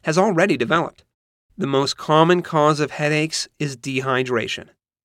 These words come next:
If taking the nootropic, try to have some Pedialyte, a rehydration solution, with a final meal of the day. This considerably aids with hydration. Pedialyte helps prevent or treat the loss of too much body water,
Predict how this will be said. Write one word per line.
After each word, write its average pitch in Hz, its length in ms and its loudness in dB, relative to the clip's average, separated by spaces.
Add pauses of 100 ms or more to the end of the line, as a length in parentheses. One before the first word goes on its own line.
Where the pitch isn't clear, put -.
(680)
If 170 240 2
taking 175 340 2
the 151 80 2
nootropic, 151 680 -2 (300)
try 190 240 -2
to 302 80 -2
have 202 240 -4
some 147 220 -2 (100)
Pedialyte, 123 680 -4 (180)
a 143 60 0
rehydration 123 680 -2
solution, - 520 -4 (360)
with 196 140 -2
a 190 60 -4
final 170 480 2
meal 139 280 0
of 113 80 -2
the 110 80 -8
day. 127 380 -2 (580)
This 160 440 2
considerably 151 920 -2
aids 131 320 2
with 127 140 -2
hydration. 113 640 -4 (720)
Pedialyte 196 560 2
helps 160 320 -4
prevent 139 520 0
or 180 220 -2
treat 202 320 -4
the 147 100 -2
loss 143 380 0
of 127 140 -10
too 185 240 -2
much 151 280 0
body 147 380 2
water, 113 420 -6